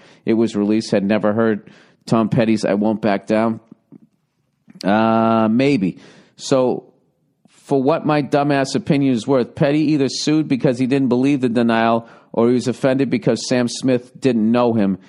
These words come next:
and not because the song sounded alike. But what the hell do I know? Oh, that's actually interesting. "Come back to Ireland sometime soon. Thanks and go fuck yourself." That's a really interesting take. I never even thought about that. If he just owned up to it.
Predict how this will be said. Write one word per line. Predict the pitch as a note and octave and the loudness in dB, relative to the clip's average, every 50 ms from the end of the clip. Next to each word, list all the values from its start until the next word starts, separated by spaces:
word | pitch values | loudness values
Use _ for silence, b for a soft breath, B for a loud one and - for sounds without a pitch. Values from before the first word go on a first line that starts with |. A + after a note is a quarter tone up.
| B B B | B B B
and | B G#2 A2+ | B 0 0
not | A#2+ A#2+ A#2+ | 0 0 0
because | - B2 - - C3 A#2 - - | -2 -2 0 0 0 0 -2 -4
the | A#2 A2 | -6 -6
song | - - B2+ A#2 A#2 A#2 A2+ | -4 -2 0 0 0 0 -2
sounded | - - B2 A2+ A2+ A2+ G#2+ G#2+ | -4 -4 -2 0 0 2 0 0
alike. | G#2 G#2 G#2 G#2+ G#2+ G#2 G2 - - - _ | 0 0 2 2 2 0 -2 -4 -8 -18 _
But | - A2 G#2+ | -4 -2 0
what | G#2 A#2 A#2 A#2 | 0 0 -2 -2
the | A2+ | 0
hell | A2+ A#2 A2+ G#2+ | 0 0 0 0
do | G#2+ G#2 | 0 0
I | A2 A2 A2+ | 0 0 0
know? | G#2+ F2 D#2+ F2 | 0 0 0 0
Oh, | G#2+ | 0
that's | A#2 C3 C#3+ - | -2 -2 -2 -2
actually | - C3+ - - G#2+ B2+ | -4 -4 -4 -4 -4 -4
interesting. | C#3 - A#2 - - - - - b b b b b b b b b b | -4 -4 -6 -6 -4 -4 -6 -6 b b b b b b b b b b
"Come | G#2+ G#2+ | -4 -2
back | C3 C3 C3+ C3 | 0 -2 0 0
to | - - | -2 0
Ireland | A#2 B2+ B2+ B2+ B2 A#2+ A2 G#2 | 0 2 0 0 0 0 -2 -4
sometime | - - C3 A#2 A2 - B2+ A2+ A2 G#2 | -4 -4 -4 -4 -2 -2 -2 0 -2 -2
soon. | - - - A#2 G#2+ G#2 G2+ | -4 -4 -2 -2 0 -2 -2
Thanks | - A#2+ A2+ A2+ G#2 - | -2 -2 -2 -2 -2 -4
and | A#2+ G#2+ | -4 -2
go | G#2+ G2+ | -2 -2
fuck | F#2+ - - A2 G#2+ - - | -2 -2 -2 -2 -2 -4 -6
yourself." | F2 - - F2+ E2+ D#2 - - b b b b b b b b | -8 -6 -4 -4 -4 -4 -6 -12 b b b b b b b b
That's | b - - G3+ - - | b -4 -2 -2 -2 -2
a | A3 | 0
really | F3+ D#3+ D3 D3 D3 | 0 0 2 0 0
interesting | D3+ D3 - - C#3 - - D#3 C#3 | 0 -2 -4 -6 -6 -4 -4 -4 -2
take. | - - D#3+ F3+ F3 - - - - | -2 -2 -2 -2 -2 -4 -4 -4 -2
I | C3+ | 0
never | D3 C#3+ C3+ C#3+ D3 | 0 0 0 0 0
even | C#3 C#3 B2+ | 0 0 -2
thought | - - C#3+ C#3+ D3 | 0 0 0 0 0
about | C#3 G#2+ A2+ G#2+ G2+ - | 0 0 0 0 0 0
that. | - F#2 E2+ C#2+ | 0 0 0 0
If | A2 A2 | -2 -2
he | - B2+ | -2 -2
just | A#2+ C#3+ C3 - - | 0 -2 -2 -2 -2
owned | - C3 C3+ C3 B2 | 0 0 0 0 0
up | B2+ C3+ C3+ - | 0 -2 -2 -2
to | - D#3+ D#3 D#3+ | 0 0 0 0
it. | C#3+ | 0